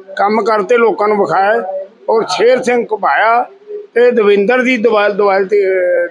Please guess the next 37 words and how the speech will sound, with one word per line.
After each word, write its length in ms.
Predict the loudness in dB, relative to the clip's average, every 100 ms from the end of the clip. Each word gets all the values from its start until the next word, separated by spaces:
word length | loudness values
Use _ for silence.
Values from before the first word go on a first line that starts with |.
| -2
ਦੁਆ 200 | 0 2
ਨਾਲ 160 | 2
ਹੀ 80 | 0
ਕੀਤਾ 440 | -2 -6 -2 0 0
ਇਹਨਾਂ 220 | -2 -2
ਨੇ, 180 | -4 -6 -10 -20 _ -6
ਕਿਉਂ 180 | -2 0
ਮੈਂ 200 | 2 0
ਇਹਨਾਂ 180 | 0 0
ਦਾ 140 | 0
ਸਿਪਾਹੀ 460 | -2 -2 0 2 0
ਸੀ, 120 | 0
ਇਹ 220 | 2 2
ਮੇਰੇ 400 | 2 2 0 -2 -6 _ _ _ -2
ਬੋਸ 340 | 2 2 0
ਸੀ। 160 | -4 -10 _ _ -20 -20 -16 -8
ਕੀਤਾ 320 | -6 0 2
ਹੈ, 240 | 2 0 -6 -4
ਮੈਂ 120 | 0
ਹਮੇਸ਼ਾ 440 | 2 2 2 2
ਹੀ 140 | 2 2
ਇਹਨਾਂ 200 | 0 0
ਦੇ 140 | 0
ਨਾਲ, 420 | 2 2 2 0
ਸ-, 200 | -2 -12 -10 -4
ਪਿੰਡ 280 | -2 0
ਖੜਾ 240 | 0 2 0
ਹੈ। 320 | -2 -8 -18 -20 -20 _ _ _ _ _ _ -10 -10 -10
ਉਹ, 320 | -4 0 0 -2
ਵੋਟ 480 | 0 2 4 2
ਇਹਨਾਂ 220 | 2 0 2
ਨੂੰ 320 | 2 0 -4 _
ਸੌ 380 | -8 0 2 2
ਪਰਸੈਂਟ 440 | 0 -2 -2 0
ਇੱਥੋਂ 220 | 0 -2 -2
ਪਵਾਉਣੀ 540 | 0 2 2 2
ਹੈ, 60 | 0